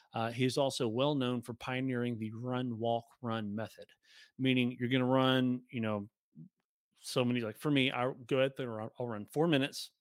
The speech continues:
just run four minutes at whatever pace. Uh, got my good old trusty Garmin watch, uh, where I kind of check my pace to make sure I'm, you know, not going too fast, not going too slow,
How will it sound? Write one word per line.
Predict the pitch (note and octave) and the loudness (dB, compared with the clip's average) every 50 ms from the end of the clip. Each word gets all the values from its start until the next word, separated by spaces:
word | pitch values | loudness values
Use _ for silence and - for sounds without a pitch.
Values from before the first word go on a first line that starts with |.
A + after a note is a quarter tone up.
| _ _ - | _ _ -18
just | - - - - - _ _ _ _ _ _ _ - | -14 -12 -12 -12 -14 _ _ _ _ _ _ _ -6
run | C3 A#2+ A#2 | -4 -4 -2
four | - D3+ C3+ C3+ | -2 0 0 0
minutes | C3+ C3+ C3+ B2+ - A2 | 0 0 -2 -2 -4 -8
at | G#2 A#2+ | -10 -6
whatever | B2+ B2+ A#2+ B2 B2 C3 A#2+ | -2 -2 0 0 -2 -4 -6
pace. | - - G#2+ G2 F#2+ - - - - - - - - - - _ - | -6 -8 -8 -8 -8 -10 -12 -14 -16 -20 -20 -20 -20 -20 -20 _ -12
Uh, | A2+ G#2+ G#2 G#2 - - - | -10 -10 -10 -10 -12 -8 -6
got | C#3 C3 A#2 | -6 -6 -6
my | A2+ G#2+ G#2+ G#2+ _ - | -6 -10 -12 -12 _ -10
good | E3 C#3 | -6 -4
old | B2 B2+ A#2+ - | -4 -4 -4 -6
trusty | - B2+ A2+ - - A#2+ | -8 -10 -8 -8 -10 -8
Garmin | A#2+ A#2+ A#2 A#2+ A#2+ A2+ A2 | -6 -4 -2 -2 -2 -4 -4
watch, | A2 A2 A2+ A2 - - - - - _ _ - _ _ _ - | -4 -4 -4 -4 -4 -6 -10 -12 -12 _ _ -20 _ _ _ -10
uh, | C3 | -8
where | B2+ A#2+ A2 | -6 -4 -4
I | A2 | -4
kind | - C#3 A#2 | -4 -6 -8
of | G#2+ - - - _ _ - D#3 | -8 -8 -14 -20 _ _ -16 -10
check | - - C#3+ C3 - | -2 0 0 0 2
my | C3 B2 | 0 -2
pace | - - B2 A#2+ A2 - | 0 2 2 2 2 2
to | - B2 | -2 -8
make | B2 B2+ B2+ | -8 -8 -8
sure | - - - B2+ B2 A#2 | -6 -4 -2 0 0 0
I'm, | A2 G#2+ G#2+ A2+ - | 0 -2 -4 -6 -8
you | D3 B2 | -10 -10
know, | A2 G#2 G2+ G2+ G2+ - _ _ _ _ _ _ _ _ _ _ _ _ - - - - _ - | -8 -8 -8 -10 -12 -16 _ _ _ _ _ _ _ _ _ _ _ _ -20 -18 -18 -16 _ 0
not | C3 B2 B2+ C3+ | 4 4 4 4
going | B2+ C3+ B2 A#2 | 2 0 0 0
too | A2+ G#2+ | 0 -2
fast, | - A2+ G#2+ G#2+ A2+ - | 0 0 0 0 0 -2
not | A#2+ A#2 A2 | -6 -8 -6
going | A2+ A2 - | -6 -8 -8
too | - A2+ | -8 -10
slow, | - - A#2+ G#2+ G2+ | -8 -4 -2 -2 -2